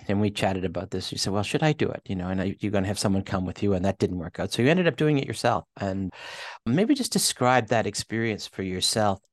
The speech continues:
How did that work out? Because it wasn't what they were expecting, but it's been an incredible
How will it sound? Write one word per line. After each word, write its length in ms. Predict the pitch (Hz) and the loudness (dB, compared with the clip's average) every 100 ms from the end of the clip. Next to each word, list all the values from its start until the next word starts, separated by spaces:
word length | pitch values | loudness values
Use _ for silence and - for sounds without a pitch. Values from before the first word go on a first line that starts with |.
| - | -8
How 180 | - 151 | 0 4
did 100 | 147 | 4
that 100 | 117 | 6
work 220 | 120 120 | 4 4
out? 160 | 104 | 2
Because 260 | 104 - 101 | 0 -2 0
it 100 | 110 | 4
wasn't 300 | 139 156 139 | 4 2 0
what 160 | 113 107 | -4 -2
they 140 | 104 | 0
were 140 | 104 | 0
expecting, 560 | 92 - 90 - - 90 | -4 -6 -6 -6 -6 -8
but 220 | 90 85 | -2 0
it's 160 | 107 95 | 0 -2
been 220 | 107 95 | -2 0
an 140 | 90 | -2
incredible 880 | 90 - - 131 135 135 117 98 95 | -6 -10 -10 2 4 6 4 2 -2